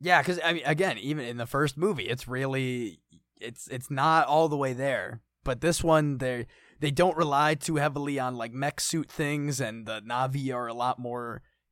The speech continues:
capable in, in, like, a modern battlefield like that. They've got a little more experience dealing with the humans, and it's,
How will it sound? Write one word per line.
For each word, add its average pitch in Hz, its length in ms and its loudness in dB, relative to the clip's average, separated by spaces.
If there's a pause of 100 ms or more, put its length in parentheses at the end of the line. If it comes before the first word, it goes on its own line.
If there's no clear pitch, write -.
capable 131 960 0 (140)
in, 131 380 -6 (100)
in, 131 220 -6
like, 127 240 0
a 113 420 -4 (340)
modern 156 560 6
battlefield 151 600 6
like 143 240 2
that. 135 220 4
They've 135 120 -4
got 131 200 2
a - 20 -2
little 131 580 -2
more 139 200 -2
experience 143 880 -2
dealing 139 580 -2
with 135 220 -4
the 135 80 -4
humans, 135 720 -2
and 117 200 -6
it's, - 300 -10